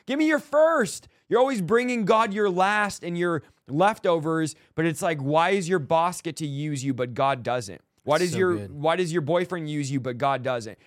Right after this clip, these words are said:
Speaker 1: Why do you let your girlfriend use you, but you don't let God use you? Like, le-, and I'm recycling some sermons here, but let God use you, make God a priority, and obsess over Christ,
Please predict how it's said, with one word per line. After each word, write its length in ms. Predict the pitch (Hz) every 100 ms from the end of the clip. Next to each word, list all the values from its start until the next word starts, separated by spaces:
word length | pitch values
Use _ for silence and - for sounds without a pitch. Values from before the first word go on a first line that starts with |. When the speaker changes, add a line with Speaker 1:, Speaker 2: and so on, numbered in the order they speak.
| _
Speaker 1:
Why 220 | 127 165
do 80 | 180
you 100 | 185
let 160 | 180
your 120 | 170 160
girlfriend 440 | 156 180 180 151
use 180 | 147 131
you, 80 | 143
but 120 | 131
you 100 | 139
don't 200 | 147 143
let 160 | 135 127
God 260 | 123 127
use 220 | 123 113
you? 120 | 107 98 _ _
Like, 280 | 127 139 143
le-, 180 | 165 190
and 140 | 185
I'm 120 | 208 220
recycling 500 | 214 202 180 175 139
some 120 | 151
sermons 400 | - 151 151 131
here, 280 | 147 170 196 - -
but 120 | 175
let 280 | 170 185 202
God 240 | 190 196 175
use 300 | 151 160 143
you, 320 | 160 156 156 -
make 320 | 135 151 165
God 200 | 151 147
a 40 |
priority, 580 | 139 143 131 131 131 123 - _ -
and 440 | 131 131 127 120 -
obsess 420 | 143 127 160 147
over 200 | 147 123 123
Christ, 520 | 120 104 87 -